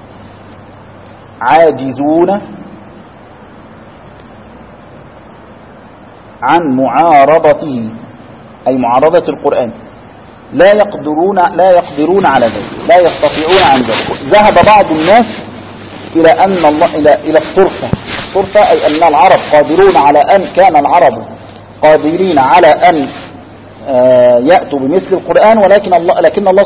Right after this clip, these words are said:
سبحانه وتعالى صرفهم عن ذلك، أعجزهم عن ذلك. وده قول ضعيف، قول ضعيف. فكما تختلف ذاته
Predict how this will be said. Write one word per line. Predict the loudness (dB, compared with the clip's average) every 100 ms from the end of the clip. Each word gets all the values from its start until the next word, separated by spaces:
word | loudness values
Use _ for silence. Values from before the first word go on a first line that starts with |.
| -2
سبحانه | -2 -2
وتعالى | 0 0
صرفهم | 0 -2 0 0 0 0
عن | -2
ذلك، | 2 2 0 -2
أعجزهم | -2 0 2 2 2 0
عن | -2 0
ذلك. | 0 0 -4 -18 -20 -20 -20 -10
وده | -2 2 2 2 2
قول | 0 2
ضعيف، | 0 0 -4 -16 -20 -20 -20 -14 0
قول | 0 2 -2
ضعيف. | -4 -8 -14 -16 -12 -14 -14 -20 -20 -20 -20 -20 -20 -20 -20 -20 -20 -20 -20 -20 -20 -20 -20 -20 -20 -4
فكما | -2 0 2 2
تختلف | 0 -2 -4 0 0 -2 -8 -14 -18 -20 -20 -20 -20 -20 -20 -20 -20 -20 -6
ذاته | 0 4 4 2